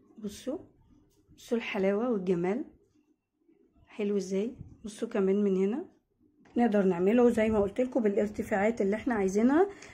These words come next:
لو حاطين فيه الحاجات بتاعتنا كده بالشكل ده،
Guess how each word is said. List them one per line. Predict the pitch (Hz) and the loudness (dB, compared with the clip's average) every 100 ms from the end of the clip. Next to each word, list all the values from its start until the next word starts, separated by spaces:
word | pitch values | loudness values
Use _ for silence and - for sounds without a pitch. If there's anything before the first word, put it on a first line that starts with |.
| - | 0
لو | 208 226 | 2 2
حاطين | 233 214 - 269 | 0 -2 2 2
فيه | 262 247 247 220 | 2 0 0 0
الحاجات | 202 - 208 233 | -2 0 2 2
بتاعتنا | 202 208 202 233 226 202 | 2 0 0 2 2 2
كده | 226 214 | 2 0
بالشكل | 190 - 220 220 202 | -2 -2 -4 0 0
ده، | 190 277 | 2 2